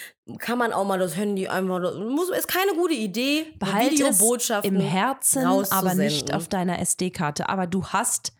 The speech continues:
Speaker 2: darauf
Speaker 1: Ja.
Speaker 2: bestanden.
Speaker 1: Gewisse Dinge habe ich
Speaker 2: Bäh.
Speaker 1: festgehalten für die Ewigkeit.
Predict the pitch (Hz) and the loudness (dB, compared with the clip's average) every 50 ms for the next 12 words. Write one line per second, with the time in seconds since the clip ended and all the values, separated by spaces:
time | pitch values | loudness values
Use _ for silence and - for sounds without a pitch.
0 | _ _ _ - 160 185 170 165 156 156 170 175 185 196 185 - - - _ - | _ _ _ -6 -2 0 0 0 2 2 2 2 2 0 -2 -6 -10 -10 _ -16
1 | - - _ - 175 175 214 175 190 277 - - - - 220 202 226 247 247 240 | -18 -16 _ -2 0 0 2 2 2 4 4 4 2 2 2 2 0 2 0 0
2 | 240 247 202 180 196 196 214 220 220 - - 180 202 190 - - _ 156 - - | 0 -2 -2 -2 0 0 0 0 -4 -4 -4 -6 -6 -6 -10 -16 _ -6 -2 2
3 | - 220 214 156 113 117 196 196 190 185 185 185 175 - 196 185 185 - 202 202 | 2 4 2 2 2 0 0 2 2 0 0 -2 -4 -8 -6 -6 -4 -4 -4 -4
4 | 226 - - 208 202 | -6 -2 -2 -2 -2